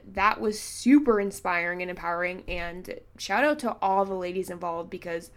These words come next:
they are seriously rock stars. So now to answer some of your other questions that I haven't already answered. First off,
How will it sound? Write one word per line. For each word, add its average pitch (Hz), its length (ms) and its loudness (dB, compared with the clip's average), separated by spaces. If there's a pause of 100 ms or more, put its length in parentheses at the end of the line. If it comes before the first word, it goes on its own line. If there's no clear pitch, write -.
(460)
they 202 120 -4
are 196 80 -2
seriously 196 340 -6
rock - 240 -8
stars. - 380 -8 (840)
So 190 300 -10 (640)
now 240 340 2
to 302 180 -4
answer 233 340 0
some 233 220 -2
of 226 120 -2
your 247 260 0
other 233 220 4
questions 233 480 2
that 208 100 0
I 202 80 6
haven't 196 440 -2
already 190 440 -2
answered. 160 460 -8 (920)
First 262 320 4
off, 240 320 6